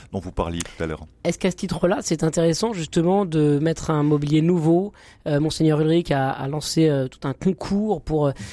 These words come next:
Speaker 2: euh, dessiner un, un nouveau, euh, mobilier liturgique. Euh, est-ce que ça, justement,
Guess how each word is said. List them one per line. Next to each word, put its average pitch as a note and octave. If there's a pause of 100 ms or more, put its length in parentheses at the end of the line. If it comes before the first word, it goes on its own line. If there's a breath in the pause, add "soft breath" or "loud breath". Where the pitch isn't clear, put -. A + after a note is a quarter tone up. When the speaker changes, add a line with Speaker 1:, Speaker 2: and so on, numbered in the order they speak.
(160 loud breath)
Speaker 2:
euh, C3+
dessiner C3
un, C#3
un C#3
nouveau, D3+
euh, C3
mobilier D3
liturgique. E3
Euh, C#3
est-ce -
que E3
ça, G3+
justement, F3+